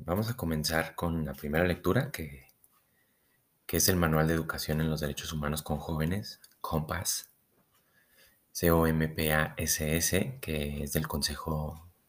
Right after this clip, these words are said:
Europeo. En este caso, consultamos las páginas diecinueve, dieciséis a veintinueve, o mejor dicho, dieciséis a cuarenta y cinco, en realidad son dos capítulos, ¿no?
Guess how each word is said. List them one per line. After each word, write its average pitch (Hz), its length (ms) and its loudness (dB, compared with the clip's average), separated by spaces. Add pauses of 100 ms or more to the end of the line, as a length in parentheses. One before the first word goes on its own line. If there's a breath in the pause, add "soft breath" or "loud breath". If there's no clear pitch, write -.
Europeo. 101 540 8 (1120 loud breath)
En 78 160 0
este 78 220 2
caso, 113 500 4 (140)
consultamos 80 500 0
las 80 160 2
páginas 82 420 2
diecinueve, 80 600 2
dieciséis 78 440 4
a 87 60 4
veintinueve, 98 680 4 (1200)
o 98 80 0
mejor 101 180 6
dicho, 117 360 4
dieciséis 101 500 6
a 120 80 0
cuarenta 78 320 -2
y 76 60 -8
cinco, 73 360 -4
en 71 100 -6
realidad 76 300 -4
son 82 220 0
dos 85 180 0
capítulos, - 640 -8
¿no? - 240 -2